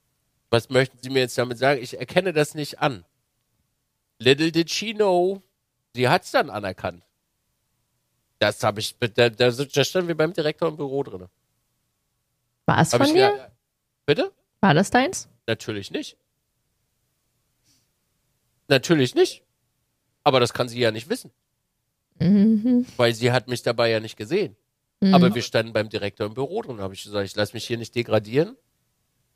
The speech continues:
Speaker 1: Tut mir leid, das kann ich so nicht akzeptieren, weil es gibt keinerlei Nachweise, dass das nicht meine Arbeit ist."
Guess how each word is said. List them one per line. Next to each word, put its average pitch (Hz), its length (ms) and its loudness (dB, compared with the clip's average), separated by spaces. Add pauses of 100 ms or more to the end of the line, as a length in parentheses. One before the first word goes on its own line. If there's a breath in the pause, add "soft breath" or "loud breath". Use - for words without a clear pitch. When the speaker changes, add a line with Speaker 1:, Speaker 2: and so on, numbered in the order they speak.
(160)
Speaker 1:
Tut 120 160 -4
mir 117 80 4
leid, 104 320 2
das 117 120 -4
kann 107 160 -2
ich 104 100 -6
so 104 140 -8
nicht 101 180 -8
akzeptieren, 107 600 -4 (160)
weil - 140 0
es - 100 -6
gibt 113 160 -8
keinerlei 123 460 2
Nachweise, 120 580 -2
dass 113 180 -4
das - 180 -14
nicht - 180 -14
meine 117 240 -2
Arbeit 143 360 -2
ist." 214 220 -14